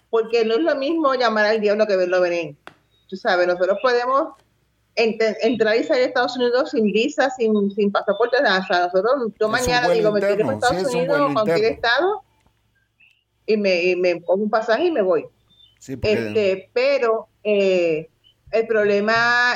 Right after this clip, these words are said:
Speaker 1: es que cuando van allá y ven entonces el montón de taxes que hay que compr-, que pagar, que tú te ganas mucho dinero, pero también
Speaker 2: Te lo
Speaker 1: las cosas son
Speaker 2: gastas.
Speaker 1: más caras, gastas mucho más.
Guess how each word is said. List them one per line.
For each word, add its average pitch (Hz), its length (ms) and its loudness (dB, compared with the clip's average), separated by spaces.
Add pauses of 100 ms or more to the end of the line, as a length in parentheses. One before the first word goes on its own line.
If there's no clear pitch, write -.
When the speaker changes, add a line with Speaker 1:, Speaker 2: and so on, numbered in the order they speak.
Speaker 1:
es 269 220 0 (400)
que 196 120 0
cuando 185 300 0
van 170 160 0
allá 233 580 0
y 185 140 -2
ven 175 180 0
entonces 196 500 0
el 202 120 2
montón 175 580 0
de 190 480 0
taxes 180 340 0
que 190 100 0
hay 180 40 0
que 175 140 0
compr-, 165 440 -4
que 190 100 0
pagar, 180 540 0
que 202 120 0
tú 185 140 -2
te 214 120 0
ganas 208 300 0
mucho 202 280 0
dinero, 208 520 0 (320)
pero 180 220 0
también 180 540 -2 (280)
Speaker 2:
Te 107 100 -2
lo 98 80 0
Speaker 1:
las - 80 2
cosas 180 240 2
son 175 120 2
Speaker 2:
gastas. 156 160 0
Speaker 1:
más - 60 -18
caras, 233 400 2 (1000)
gastas 202 340 2
mucho 208 320 0
más. 208 320 0